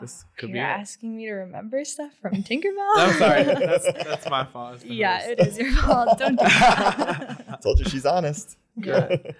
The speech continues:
Speaker 1: And I know we talked a little about before the episode, not completely remembering your T M E mentor, but do you think
Speaker 2: Mm-hmm.
Speaker 1: that the T M E mentors help those freshmen and sophomore? You think without that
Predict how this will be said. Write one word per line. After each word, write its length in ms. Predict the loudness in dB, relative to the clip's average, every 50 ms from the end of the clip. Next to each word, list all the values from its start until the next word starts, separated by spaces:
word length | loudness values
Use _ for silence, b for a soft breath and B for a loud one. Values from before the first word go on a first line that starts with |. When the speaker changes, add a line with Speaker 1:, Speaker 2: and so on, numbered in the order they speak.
| -18 -12 -8
Speaker 1:
And 200 | -6 -6 -6 -6 _ -4
I 300 | -2 -2 -2 -2 -4 -4
know 180 | -4 -4 -4
we 100 | -4 -6
talked 220 | -10 -12 -12 -12 -12
a 80 | -12
little 140 | -10 -10 -8
about 200 | -8 -8 -8 -8
before 280 | -10 -16 -18 -18 -18 -16
the 100 | -16 -16
episode, 480 | -18 -18 -20 -18 -18 -18 -18 -20 -20 _ _ _ _
not 220 | -8 -6 -6 -8
completely 300 | -10 _ -14 -12 -12 -12
remembering 360 | -12 -14 -14 -14 -14 -16 -18 -18
your 100 | -18 -16
T 160 | -14 -14 -12
M 100 | -12 -12
E 60 | -12
mentor, 480 | -10 -8 -8 -8 -8 -10 -14 -18 -18 -18
but 140 | -18 -20 -16
do 80 | -14 -12
you 80 | -12
think 160 | -12 -12 -12 -12
Speaker 2:
Mm-hmm. 60 | -12
Speaker 1:
that 80 | -14 -14
the 60 | -14
T 120 | -14 -14
M 80 | -14 -14
E 80 | -14 -14
mentors 560 | -14 -14 -16 -16 -16 -14 -14 -14 -16 -18 -20 _ _ _ _
help 260 | -2 -2 -2 -2 -6
those 160 | -10 -14 -12
freshmen 340 | -12 -12 -12 -12 -14 -18 -20
and 120 | -20 -20 -16
sophomore? 480 | -14 -14 -14 -14 -16 -20 -20 -20 -20 _
You 120 | -16 -14 -14
think 100 | -14 -10
without 300 | -8 -6 -6 -6 -6 -10
that 240 | -16 -18 -18 -20